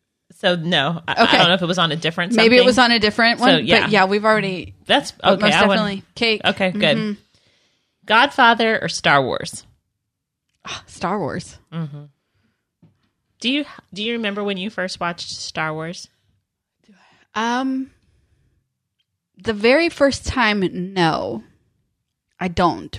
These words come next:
Speaker 2: because I just remember it always being a part of, um, living with my dad.
Speaker 1: Okay,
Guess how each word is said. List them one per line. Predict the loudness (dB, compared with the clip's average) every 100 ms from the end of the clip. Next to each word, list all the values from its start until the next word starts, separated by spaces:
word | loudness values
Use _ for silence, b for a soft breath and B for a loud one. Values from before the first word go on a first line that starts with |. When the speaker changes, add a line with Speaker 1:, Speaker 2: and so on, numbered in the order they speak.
| -2
Speaker 2:
because | 0 2 2
I | 2
just | 0 0 2 2 -2
remember | -4 -2 0 4
it | 2 2 _ 2
always | 4 6 6 2
being | 0 2 2
a | 0
part | 0 2 2 -2 -8 -16 -16 -20 _ _ -20 _ _ _ _ _ _ _ _ _ _ _ _ _ _ _ _ _ -4
of, | -2 -2 -6 -12 -20 B B B B B _ _ -20 B B B B B B _ -8
um, | -4 -4 -4 -10 -14 _ _ _ _ _ _ _ _ _ _ _ _ _ _ _ _ _ _ _ _ _ _ _
living | -6 -4 0
with | -2 -2
my | -4
dad. | -4 -8 -14 -18 -16
Speaker 1:
Okay, | -14 -14